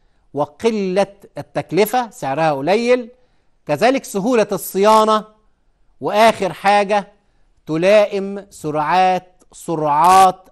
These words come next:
المحركات المختلفة. إذا لما أسألك <clears throat> إيه هي مميزات المضخة الطاردة المركزية؟ هتقول لي السبع مميزات دول:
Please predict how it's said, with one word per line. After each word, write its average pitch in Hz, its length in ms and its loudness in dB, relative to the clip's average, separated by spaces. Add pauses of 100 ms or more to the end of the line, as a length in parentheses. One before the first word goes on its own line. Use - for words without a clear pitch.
المحركات 151 1120 -6 (100)
المختلفة. 139 640 -10 (2250)
إذا 175 160 2
لما 220 340 2
أسألك 247 640 2 (160)
<clears throat> - 1400 -10
إيه 208 120 4
هي 214 200 6
مميزات 196 600 0
المضخة 202 420 -2
الطاردة 208 360 0
المركزية؟ 202 800 -2 (240)
هتقول 226 300 -2
لي 208 80 -2
السبع 202 320 0
مميزات 165 560 -4
دول: 104 300 -18